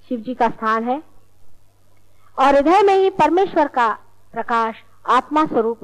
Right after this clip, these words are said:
हमारे अंदर विराजता है। जिस आदमी का हृदय कठोर होगा,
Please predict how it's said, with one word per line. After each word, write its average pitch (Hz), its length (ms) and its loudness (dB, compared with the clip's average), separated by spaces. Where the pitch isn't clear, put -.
हमारे 202 280 -4
अंदर 196 200 -8
विराजता - 460 -14
है। - 100 -20
जिस 370 240 2
आदमी 415 320 4
का 415 120 0
हृदय 359 300 2
कठोर 339 400 2
होगा, 254 260 -4